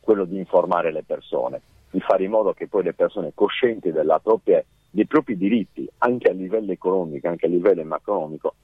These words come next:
possano fare la giusta pressione verso chi li rappresenta, quindi verso i loro, eh, politici, in modo tale che loro stessi possano ribaltare,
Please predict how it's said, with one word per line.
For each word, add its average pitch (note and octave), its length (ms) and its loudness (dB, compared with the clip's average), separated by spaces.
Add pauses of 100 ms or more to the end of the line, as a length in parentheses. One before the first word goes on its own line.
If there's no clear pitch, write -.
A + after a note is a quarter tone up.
(200)
possano F#2+ 440 0
fare E2+ 240 2
la D2+ 120 -6
giusta F2+ 300 -2
pressione E2+ 540 -2
verso F2+ 340 0
chi E2 80 -10
li D#2 100 -2
rappresenta, D#2 680 -2
quindi C#2+ 220 -12
verso F2 280 0
i - 20 -14
loro, D#2 340 0 (280)
eh, - 240 -6
politici, F#2 600 -2 (280)
in F2+ 80 -4
modo G2+ 200 2
tale F2+ 280 0
che G2 100 -4
loro G2+ 260 -2
stessi - 360 -6
possano D2+ 460 0
ribaltare, F2+ 840 0